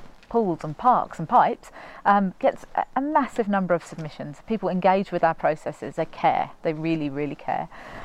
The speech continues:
Um, and our community groups have managed to build that as well. So they've created this really ru-, rich soil that effectively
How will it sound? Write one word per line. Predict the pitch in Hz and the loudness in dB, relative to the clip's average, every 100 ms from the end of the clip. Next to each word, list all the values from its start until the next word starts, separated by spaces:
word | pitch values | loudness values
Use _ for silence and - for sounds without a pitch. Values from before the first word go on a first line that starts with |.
| - | -4
Um, | - 170 170 175 - | 2 4 4 0 -2
and | 180 180 175 | 0 0 2
our | - 220 | 2 2
community | 208 196 185 185 | 0 -2 -2 -4
groups | 160 151 - | -4 -4 -6
have | - 156 - - _ _ _ | -6 -6 -6 -20 _ _ _
managed | 170 160 151 | -4 -4 -8
to | - | -8
build | 160 151 | -4 -2
that | - 147 | -2 -4
as | - | -4
well. | 151 165 143 - - | -2 0 -2 -6 -4
So | 175 | -2
they've | 160 | -2
created | - 185 185 - 180 | 2 4 4 0 -4
this | 160 147 - _ - - - | -4 -6 -16 _ -20 -20 -6
really | 175 190 185 | 0 2 2
ru-, | 160 170 - - | 4 4 4 -2
rich | 170 180 - | 0 -2 -4
soil | - - 160 175 269 - _ _ - - | -14 -2 0 0 -2 -6 _ _ -20 2
that | 180 - | 2 2
effectively | - 180 - 160 156 151 | 2 2 2 -4 -2 -2